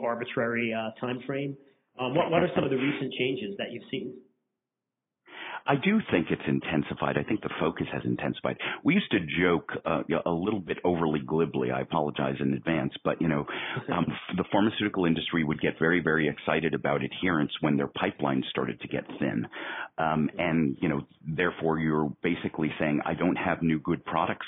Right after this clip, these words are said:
Speaker 2: coming down the pike, so I have to make sure that I can maximize everything that's possible in the people who are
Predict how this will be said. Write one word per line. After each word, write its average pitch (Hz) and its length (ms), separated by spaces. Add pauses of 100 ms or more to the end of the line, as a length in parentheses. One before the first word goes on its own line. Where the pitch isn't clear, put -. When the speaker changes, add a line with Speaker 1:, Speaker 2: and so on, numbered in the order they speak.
Speaker 2:
coming 73 280
down 76 420 (400)
the - 80
pike, 135 420 (360)
so 90 100
I 85 80
have 92 220
to 90 80
make 80 180 (100)
sure 90 140
that 78 140
I 76 80
can 76 240
maximize 76 720 (120)
everything 82 500
that's 73 180
possible 78 640 (400)
in 87 300
the 80 60
people 87 340
who 78 140
are 71 100